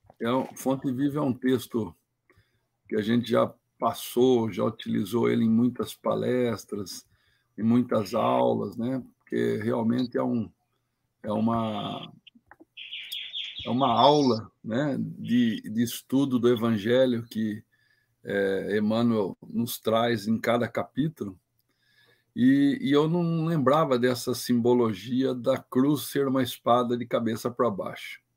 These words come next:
E, pra mim, foi uma lembrança, é, feliz e importante. Porque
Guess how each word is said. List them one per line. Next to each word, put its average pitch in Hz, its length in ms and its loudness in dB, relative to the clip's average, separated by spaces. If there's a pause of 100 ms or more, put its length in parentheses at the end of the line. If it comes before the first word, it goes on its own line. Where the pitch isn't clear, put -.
(920)
E, 139 260 4 (100)
pra 151 180 0
mim, 156 480 0 (400)
foi 143 140 2
uma 147 140 0
lembrança, 131 1000 2 (1120)
é, 120 440 0
feliz 165 600 2
e 156 60 0
importante. 117 840 0 (1500)
Porque 190 560 4